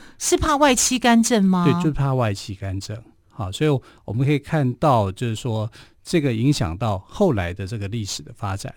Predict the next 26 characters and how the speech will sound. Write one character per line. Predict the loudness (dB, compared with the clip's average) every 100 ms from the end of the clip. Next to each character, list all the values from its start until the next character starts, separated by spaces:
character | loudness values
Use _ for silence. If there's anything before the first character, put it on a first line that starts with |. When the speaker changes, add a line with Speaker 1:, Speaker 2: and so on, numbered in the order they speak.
| -20 _
Speaker 2:
啊， | -14 -10
有 | -8
些 | -4 -4
国 | -2 -4
家， | -4 -4
鲜 | -2 0
卑 | 0 -2
族 | -4 -10
所 | -10 -8
建 | -2 -2
立 | -2
的 | -4
国 | -6 -8
家 | -6 -6
里 | -6
面 | -8 -8
呢， | -10 -6
就 | -2 0
有 | -2
这 | -4 -4 -4
种 | -8 -14
传 | -10 -8 -10
统。 | -12 -18 -20 _ _ _
啊， | -8
所 | 0
以 | 0